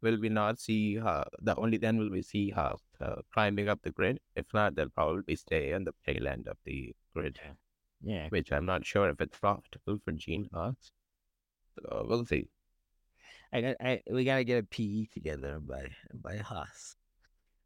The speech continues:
Speaker 2: That's the next move. I heard a lot of P E talks in the last couple of weeks. We
Speaker 1: Mm-hmm.
Speaker 2: started off with what? That was McLaren. I heard we, we already knew about, um, the Alpine guys with a ton of in-,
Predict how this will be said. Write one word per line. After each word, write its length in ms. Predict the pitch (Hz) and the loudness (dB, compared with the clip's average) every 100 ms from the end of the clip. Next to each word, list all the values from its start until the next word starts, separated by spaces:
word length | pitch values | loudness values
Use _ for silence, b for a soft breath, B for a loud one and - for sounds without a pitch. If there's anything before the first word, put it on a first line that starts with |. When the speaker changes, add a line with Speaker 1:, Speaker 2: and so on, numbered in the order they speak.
| _ | _
Speaker 2:
That's 220 | 107 117 | -2 -2
the 100 | 127 | 0
next 320 | 120 117 - | 2 0 0
move. 180 | 110 107 | -2 0
I 120 | 123 | 2
heard 280 | 147 254 262 | 2 2 4
a 40 | 147 | 6
lot 180 | 147 | 4
of 80 | 127 | 4
P 300 | - 135 127 | -2 0 0
E 40 | 135 | 0
talks 320 | 110 110 - | 0 0 -2
in 80 | 104 | -8
the 120 | - | -6
last 360 | 98 - - - | -8 -8 -14 -8
couple 260 | 107 - | -8 -6
of 60 | 90 | -6
weeks. 300 | 95 - - _ _ _ _ _ _ | -6 -10 -20 _ _ _ _ _ _
We 100 | - | -2
Speaker 1:
Mm-hmm. 100 | 135 | 0
Speaker 2:
started 320 | 135 131 127 | 2 2 2
off 160 | 123 120 - | 2 0 2
with 220 | 117 101 - _ _ - | 0 0 -8 _ _ -4
what? 260 | 107 82 - _ _ | -2 -2 -8 _ _
That 80 | 78 | -6
was 160 | 117 | -4
McLaren. 800 | 113 113 - 185 170 170 165 165 | -2 -4 2 4 6 4 4 4
I 160 | 143 120 | 4 2
heard 400 | 113 110 98 104 | 2 -2 -4 -10
we, 280 | - 107 107 | -4 -2 -2
we 180 | 113 117 | 0 0
already 500 | 113 143 139 131 131 | 2 4 4 2 0
knew 260 | 123 123 120 | 0 0 0
about, 500 | 107 110 110 107 - _ _ _ _ _ - | 0 2 2 0 -6 _ _ _ _ _ -4
um, 600 | 104 101 101 101 76 - _ 107 - | 0 2 0 -2 -6 -14 _ -14 -4
the 480 | 110 104 104 98 - | 0 0 0 -4 -2
Alpine 500 | 113 135 - 143 139 | 2 2 2 -2 0
guys 480 | 127 135 131 131 127 | 2 4 4 2 -2
with 120 | 120 113 | -6 -8
a 60 | - | -4
ton 160 | 135 135 | -2 0
of 120 | 123 | 0
in-, 160 | 117 | -2